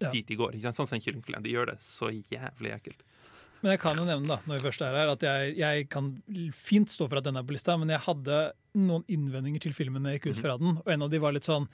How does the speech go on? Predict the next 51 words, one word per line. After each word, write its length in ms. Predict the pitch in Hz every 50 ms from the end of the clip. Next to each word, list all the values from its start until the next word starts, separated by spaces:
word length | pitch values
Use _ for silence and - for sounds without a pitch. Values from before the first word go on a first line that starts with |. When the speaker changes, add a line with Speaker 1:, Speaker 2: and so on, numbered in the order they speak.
| - - _ _ _ _ _ _ _ _ _ _ _ _ _ _ _ _ _ _ _ - 233 - - - - - -
Speaker 1:
OK, 140 | 226 185 - 196 185
det 100 | 156 165 156
var 140 | 147 135 135
ikke 260 | 135 - - 165 156 156 156 160 165
en, 140 | 151 151 151 147 - -
en 140 | 170 139 131
sånn, 220 | 147 139 131 131 131 139 180
«Haha, 300 | - 151 131 135 131 127 120
veganer 360 | 143 135 139 120 117 123 123
er 60 | -
teit» 260 | - 143 - - - -
film. 300 | - 170 151 165 147 147 135
Det, 100 | 143 147 151 170
det 140 | 143 143 139
handler 240 | 139 - - 135 - -
på 80 | - 165
en 40 | 143
måte 160 | - 160 156 147
mer 240 | 139 131 131 131 147
om 120 | 147 147 135
det 80 | 131 127 127
å, 80 | 131 131 - - _ _ _ _ _ _ _ _ _ _ - -
å 100 | 180 131
vokse 380 | 131 127 - - - - -
opp 260 | - - _ _ -
og 220 | 143 120 113 113 113
flytte 460 | - 151 127 - _ _ - 123 117 117 117
hjemmefra 480 | 120 120 120 117 107 - 131 117 113 113 113 127
og, 440 | 139 120 120 117 120 127 - 165 127
og 40 | -
finne, 400 | - 165 139 127 131 143 139 - - -
ikke 180 | 220 - - - -
finne 240 | 240 240 202 151 135
Speaker 2:
Coming 160 | - 143 123
Speaker 1:
deg 80 | 117 107
Speaker 2:
of 80 | -
age, 140 | 110 113 107 170
Speaker 1:
selv. 220 | 175 180 196 202
Speaker 2:
så. 60 | 196 202
Speaker 1:
Ja, 120 | 202 226 220 202
det 120 | 180 175
blir 80 | 185 185
en 80 | 185 175
sånn, 200 | 175 165 156 - - _ _ -
litt 140 | 175 160
sånn 100 | 175 156
syk 400 | - - - - 160 147 - -
coming 320 | - - 143 127 127 127 131
of 80 | 123
age-historie. 540 | 120 117 113 - 139 - - 139 127 151 175 170
Speaker 2:
Ja. 80 | -